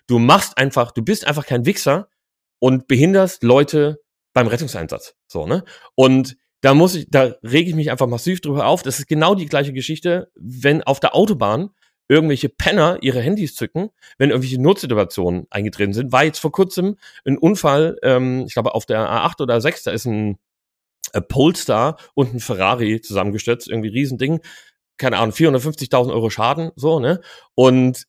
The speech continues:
wurde halt einfach dokumentiert, hunderte Fälle von irgendwelchen Leuten, die da vorbeigefahren sind und das, um das zu filmen, und ich glaube, sechzig haben sie dann auch quasi,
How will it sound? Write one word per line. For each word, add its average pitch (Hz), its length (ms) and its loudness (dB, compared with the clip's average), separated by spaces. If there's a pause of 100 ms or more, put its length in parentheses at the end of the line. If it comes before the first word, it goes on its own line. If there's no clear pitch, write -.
wurde 160 260 2
halt 156 100 0
einfach 127 200 -2
dokumentiert, 131 640 -4
hunderte 220 380 4
Fälle 165 340 0
von - 160 -8
irgendwelchen 151 280 -2
Leuten, 139 440 0 (340)
die 147 80 0
da 143 80 6
vorbeigefahren 131 640 0
sind 147 320 -4
und 143 160 2
das, 139 240 0
um 147 160 0
das 127 120 -2
zu 127 120 -8
filmen, 170 580 2
und 117 160 -4
ich 110 80 -10
glaube, 101 200 -6
sechzig 117 440 -6
haben 120 140 -4
sie 120 100 -14
dann 110 160 -6
auch - 160 -8
quasi, 95 380 -4